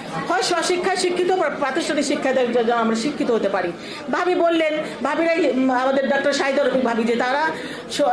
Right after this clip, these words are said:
তারা সৌভাগ্যবান যে আমাদের শহীদ রাষ্ট্রপতি জিয়াউর রহমানের সঙ্গে তারা, আহ, হিজবুল বাহারে সফর করেছেন। আমরা, আহ, হয়তো আমাদের দুর্ভাগ্য যে আমরা দেশনেত্রী বেগম খালেদা জিয়া যদি আজকে সুস্থ থাকতেন, নিশ্চয়ই আমরা এই যে জাতীয়তাবাদী মহিলা দল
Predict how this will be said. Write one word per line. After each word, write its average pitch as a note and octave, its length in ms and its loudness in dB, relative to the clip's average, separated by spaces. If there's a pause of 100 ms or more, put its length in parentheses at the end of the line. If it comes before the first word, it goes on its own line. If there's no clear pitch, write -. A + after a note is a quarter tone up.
(100)
তারা D4 280 2
সৌভাগ্যবান C#4+ 720 0
যে A#3 80 2
আমাদের B3 260 2
শহীদ C#4 280 2
রাষ্ট্রপতি B3+ 360 2
জিয়াউর B3 260 2
রহমানের A#3+ 260 0
সঙ্গে A#3 280 0
তারা, A3 200 0
আহ, - 640 -6
হিজবুল C#4 420 2
বাহারে B3 280 2
সফর A#3 320 0
করেছেন। G3 420 0 (540)
আমরা, E4 320 0
আহ, F4+ 540 -2
হয়তো D#4+ 360 2 (380)
আমাদের C#4+ 380 0
দুর্ভাগ্য C#4 420 0
যে C#4+ 60 2
আমরা C4 260 2
দেশনেত্রী E4+ 420 0
বেগম E4 260 0
খালেদা D#4 260 0
জিয়া D#4 200 0
যদি D4 160 0
আজকে D4 260 -2
সুস্থ F#4 240 0
থাকতেন, D4+ 480 -2 (300)
নিশ্চয়ই E4 380 2
আমরা C4+ 280 0
এই C4 80 0
যে B3+ 220 0
জাতীয়তাবাদী A#3+ 640 0
মহিলা A#3+ 380 2
দল G#3 280 2